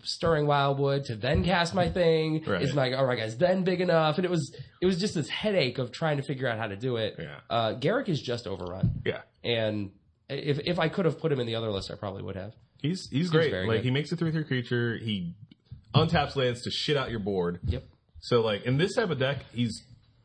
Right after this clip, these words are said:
Speaker 2: nuts. He's bonkers. Um, and there's three of Nowhere, Journey Nowhere's main deck, which, um, you know, when we were playing our Jumanji Nihilist, like,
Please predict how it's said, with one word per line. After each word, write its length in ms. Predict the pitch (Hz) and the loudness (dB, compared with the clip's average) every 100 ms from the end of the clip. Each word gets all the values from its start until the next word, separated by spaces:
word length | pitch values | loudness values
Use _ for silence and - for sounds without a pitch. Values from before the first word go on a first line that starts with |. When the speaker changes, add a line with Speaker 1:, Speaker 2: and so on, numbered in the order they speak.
| - | -10
Speaker 2:
nuts. 300 | 104 98 80 - - - | -4 -2 0 -2 -4 -2
He's 100 | 120 | -2
bonkers. 420 | 113 87 85 82 - _ _ _ _ - | 0 -2 -4 -8 -10 _ _ _ _ 0
Um, 300 | 117 117 117 | 2 0 -2
and 200 | 147 165 | 0 0
there's 200 | 180 - | 0 0
three 200 | 233 240 | 2 2
of 120 | 226 | 2
Nowhere, 300 | 226 220 160 | 2 2 0
Journey 260 | 160 185 | 0 0
Nowhere's 360 | 185 185 131 101 | 0 2 0 0
main 160 | 104 92 | 0 0
deck, 160 | 92 | -2
which, 380 | 113 - - - _ - - 107 | -4 -6 -14 -18 _ -20 -8 -2
um, 400 | 110 110 110 - | 0 0 -2 -2
you 100 | 143 | 0
know, 160 | 147 147 | 0 2
when 260 | 151 147 | 0 0
we 100 | 139 | 0
were 60 | 147 | 0
playing 280 | 151 139 120 | 0 0 0
our 280 | 120 117 | 0 -2
Jumanji 500 | 98 117 113 113 113 | -2 0 0 0 0
Nihilist, 540 | 110 107 120 131 147 - | 0 2 2 0 -2 0
like, 280 | 104 101 | 0 0